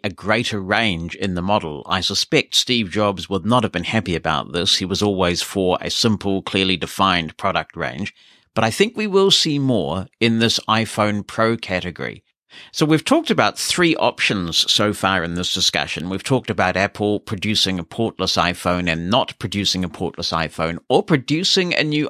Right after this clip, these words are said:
iPhone that has a smart connector. And I agree with you. I think that's highly unlikely. You get all sorts of Apple rumors in this game, and you have to know which ones to take seriously.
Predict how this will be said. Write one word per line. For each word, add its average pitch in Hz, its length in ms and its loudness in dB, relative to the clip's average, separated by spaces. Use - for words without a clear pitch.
iPhone 87 640 -2
that 98 240 -2
has 101 220 -4
a 95 60 -4
smart 95 440 -2
connector. 90 540 -4
And 98 160 -2
I 127 140 4
agree 123 280 -2
with 107 160 -2
you. 92 380 -2
I 110 100 0
think 110 240 -2
that's 107 200 -2
highly 113 340 0
unlikely. 78 640 -4
You 131 100 0
get 151 140 4
all 147 160 0
sorts 123 340 -2
of 85 140 -4
Apple 101 380 -2
rumors 90 640 -2
in 98 160 -2
this 87 200 -2
game, 80 400 -2
and 101 200 0
you 98 60 0
have 110 200 2
to - 80 -6
know 95 140 0
which 85 260 -6
ones 90 280 -2
to 87 80 -6
take - 260 -6
seriously. 87 640 -4